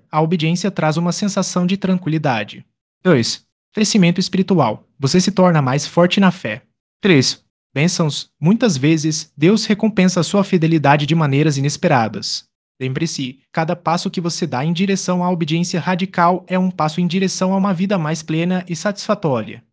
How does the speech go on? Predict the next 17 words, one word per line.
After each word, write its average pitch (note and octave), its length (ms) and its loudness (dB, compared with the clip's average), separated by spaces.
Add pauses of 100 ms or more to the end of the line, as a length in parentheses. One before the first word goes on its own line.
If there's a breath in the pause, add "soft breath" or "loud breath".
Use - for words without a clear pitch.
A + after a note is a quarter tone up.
(260)
Conclusão. F#3+ 500 2
Chegamos G3 520 0
ao G3 80 2
final C#3+ 320 0
desta B2+ 320 -2
jornada C#3 420 -2
sobre D#3 300 -2
obediência E3 500 0
radical D#3+ 640 0
e F3 120 -4
sua G#3+ 200 -2
importância F3 600 0
em C3+ 60 0
nossas D3 300 -2
vidas F3+ 480 -2
e G3 80 -4
comunidades. D#3+ 880 -2